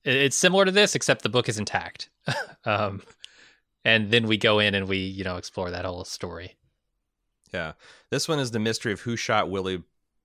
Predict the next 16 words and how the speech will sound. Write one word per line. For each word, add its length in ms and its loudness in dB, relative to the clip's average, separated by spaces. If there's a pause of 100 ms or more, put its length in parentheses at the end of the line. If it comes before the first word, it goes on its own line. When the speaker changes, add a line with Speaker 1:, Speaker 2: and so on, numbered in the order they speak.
(200)
Speaker 2:
Booper. 440 -6 (1080)
Buford, 540 -4
maybe. 400 -6 (160)
Uh, 400 2
Speaker 1:
Mm-hmm. 100 -4
Speaker 2:
and 140 0
who 160 0
is 160 -4
the 80 -10
gas 260 2
station 380 -2
attendant 480 -6
that 100 -8
works 560 -6
at, 380 -8
uh, 400 -8